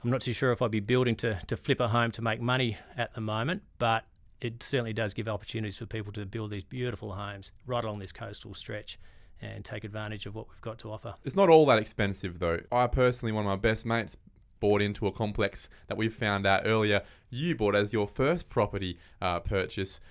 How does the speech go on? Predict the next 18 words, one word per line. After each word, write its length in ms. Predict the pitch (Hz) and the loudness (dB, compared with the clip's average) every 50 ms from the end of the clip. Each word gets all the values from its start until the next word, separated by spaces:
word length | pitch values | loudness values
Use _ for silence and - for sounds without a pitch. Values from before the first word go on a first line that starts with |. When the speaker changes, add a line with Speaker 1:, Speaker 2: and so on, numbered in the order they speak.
| - - - | -20 -12 -6
Speaker 2:
twenty-something 640 | - - 120 113 110 110 - 104 - 95 95 101 | -4 -4 -2 -2 -4 -4 -6 -6 -6 -4 -4 -2
years 180 | 104 110 107 101 | -2 -2 -2 -2
ago 300 | 101 104 104 95 95 95 | -2 0 2 2 2 2
as 120 | 92 95 | 0 -2
well, 320 | 104 123 131 110 98 110 113 - | -2 0 2 4 4 2 2 0
and, 220 | 127 127 131 - | -2 -4 -2 -4
and 160 | - 135 139 147 | -6 -4 0 0
that 160 | 160 160 123 | 0 2 2
was 160 | 135 120 120 | 0 2 2
in 80 | 120 117 | 0 -2
the 60 | 113 | 0
mid 200 | 117 120 117 110 | 0 -2 -2 -2
four 280 | - - 117 113 107 104 | 0 2 2 2 4 2
hundreds 400 | 110 113 120 107 98 101 - - | 0 -4 -2 -2 -2 -4 -4 -4
for 160 | - 117 110 | -2 0 0
a 40 | 107 | 0
townhouse. 560 | - - 127 123 127 127 127 104 87 98 - | -2 -4 -6 -4 -4 -4 -4 -6 -6 -8 -12
So 280 | - - 123 113 104 | -4 0 2 2 2